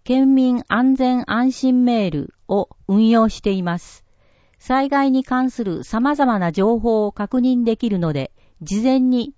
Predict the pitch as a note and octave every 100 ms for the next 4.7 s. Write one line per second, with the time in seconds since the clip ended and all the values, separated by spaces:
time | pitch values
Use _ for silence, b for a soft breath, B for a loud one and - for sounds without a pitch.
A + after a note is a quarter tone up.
0 | - C4 C4 B3+ - A#3 - - _ _
1 | F#3+ A#3 D4 D4+ D4 C4+ F#3 D#3+ - F#3
2 | F3 F3+ E3+ D#3+ E3 B2+ A#2+ _ _ _
3 | _ _ _ - A3+ A#3+ A#3+ A#3 - A3
4 | - F3+ F#3+ G3 F#3+ F3